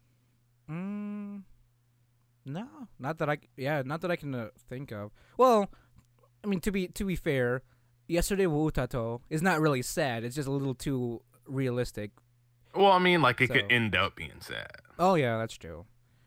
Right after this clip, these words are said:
Speaker 1: I mean, keeping up with it right now, like, it's, for some reason, okay, just a, just a bit of a quick,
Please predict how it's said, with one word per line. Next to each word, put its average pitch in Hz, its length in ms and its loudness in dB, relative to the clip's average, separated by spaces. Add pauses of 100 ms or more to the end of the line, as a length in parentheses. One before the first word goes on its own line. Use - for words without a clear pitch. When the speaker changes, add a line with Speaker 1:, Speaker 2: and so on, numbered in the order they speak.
Speaker 1:
I 139 100 -6
mean, 127 300 -4 (420)
keeping 180 240 0
up 170 60 2
with 156 100 2
it 151 80 4
right 131 160 2
now, 110 420 -2 (220)
like, 120 460 -6 (1800)
it's, - 480 -4 (1300)
for 190 100 2
some 285 200 4
reason, 302 320 -2
okay, 117 360 -2 (720)
just 160 220 -2
a, 127 80 -2 (320)
just 175 180 0
a 185 60 4
bit 156 240 2
of 139 80 0
a 143 60 -4
quick, - 480 -2